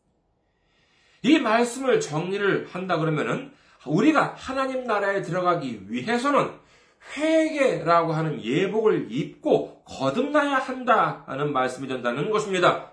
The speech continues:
믿으시면 아멘 하시기 바랍니다. 마태복음 이십이 장 십 절에 보니 뭐라고 되어 있었습니까? 종들이 길에 나가 악한 자나 선한 자나 만나는 대로 모두 데려오니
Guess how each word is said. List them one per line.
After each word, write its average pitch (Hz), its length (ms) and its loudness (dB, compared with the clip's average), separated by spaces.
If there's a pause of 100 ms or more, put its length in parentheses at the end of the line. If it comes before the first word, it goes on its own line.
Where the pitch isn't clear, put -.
믿으시면 123 420 -2
아멘 131 200 2
하시기 131 260 0
바랍니다. 127 560 2 (2250)
마태복음 226 580 2
이십이 233 540 -6
장 233 180 0
십 - 280 -10
절에 254 220 0
보니 220 240 0
뭐라고 220 460 0
되어 240 160 2
있었습니까? 202 640 -8 (600)
종들이 254 720 2
길에 226 340 2
나가 208 480 -2
악한 269 640 -4
자나 233 400 -4
선한 269 640 -6
자나 254 600 -2
만나는 165 680 -2
대로 165 240 0
모두 285 640 2
데려오니 196 720 -2